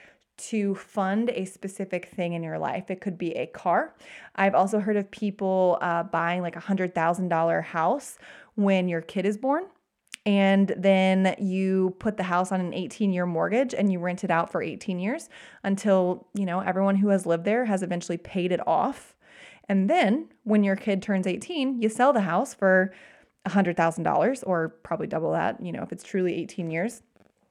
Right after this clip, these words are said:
and you use that as their college fund money. Then basically, you guys, a bunch of other people over the years will be paying for your kids' college in exchange for you providing them with a safe home all of the time for those eighteen years.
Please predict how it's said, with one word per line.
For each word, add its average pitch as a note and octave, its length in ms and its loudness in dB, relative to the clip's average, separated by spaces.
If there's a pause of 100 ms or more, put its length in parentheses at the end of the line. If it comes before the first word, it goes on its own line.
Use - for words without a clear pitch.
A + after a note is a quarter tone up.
(200)
and G#3 240 2
you G#3 100 4
use G3+ 280 2
that G3 140 2
as G#3 100 2
their A#3+ 80 -2
college B3 340 -4
fund G3+ 240 -4
money. E3+ 280 -4 (720)
Then A3+ 160 6
basically, B3+ 580 6
you F3 60 4
guys, F#3 260 8
a G#3 80 10
bunch A3 340 8
of A#3 120 0
other A3+ 200 6
people A3 460 0
over F#3+ 180 2
the F#3 140 -4
years G3 500 0 (380)
will G#3+ 140 8
be G#3+ 200 4
paying A3+ 520 2
for A3 100 2
your G#3+ 140 4
kids' A#3 200 0
college - 540 0 (240)
in G#3+ 100 2
exchange A3 460 -2
for G#3+ 100 0
you G3 360 2
providing G3 640 2
them F3 340 -2
with F#3+ 220 -6
a F#3+ 160 -2
safe F#3 300 -6
home F#3 320 -4 (440)
all E3+ 160 4
of - 80 -2
the - 60 -10
time G3+ 320 -12 (140)
for G3 100 -4
those F3 180 0
eighteen - 320 -6
years. - 380 -14